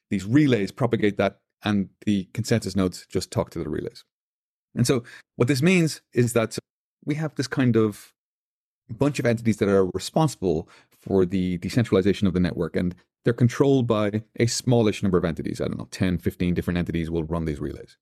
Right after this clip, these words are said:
And so we, we wanna improve the decentralization there. And so with our release of the Capablanca variation,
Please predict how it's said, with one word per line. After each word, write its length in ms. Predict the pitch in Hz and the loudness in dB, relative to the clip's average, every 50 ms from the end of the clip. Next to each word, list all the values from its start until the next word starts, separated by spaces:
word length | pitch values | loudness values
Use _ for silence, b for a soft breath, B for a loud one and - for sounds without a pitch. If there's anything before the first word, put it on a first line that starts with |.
| _ _ _ _ _ - | _ _ _ _ _ -4
And 80 | 123 | -2
so 80 | 123 139 | 0 2
we, 80 | 147 | 0
we 140 | 147 143 160 | 2 2 2
wanna 220 | 156 196 202 202 151 | 4 4 2 2 0
improve 480 | 117 117 - - - 160 160 - - | -2 -4 -4 0 0 0 0 2 -2
the 60 | - | -2
decentralization 680 | 104 98 - 120 101 - - 101 104 123 123 - - 87 | -2 0 0 0 -2 0 0 2 2 2 0 0 -2 -2
there. 240 | - - - - _ _ B B B B B B | -2 -4 -8 -14 _ _ B B B B B B
And 120 | - - | -2 0
so 300 | - - 95 90 123 123 - _ _ _ _ _ _ _ _ _ - | 0 2 0 0 0 -2 -4 _ _ _ _ _ _ _ _ _ -4
with 140 | - 101 107 | -2 0 2
our 80 | 110 120 | 2 2
release 300 | 131 127 120 120 120 123 | 4 4 2 2 2 0
of 60 | - | -4
the 60 | 113 | -4
Capablanca 460 | - 123 123 120 120 113 110 117 101 | -4 -2 -4 -2 0 0 0 2 0
variation, 600 | 92 78 76 80 85 87 90 - - 107 151 170 | -2 -2 -2 -2 -2 -4 -4 -2 -4 -4 -4 -4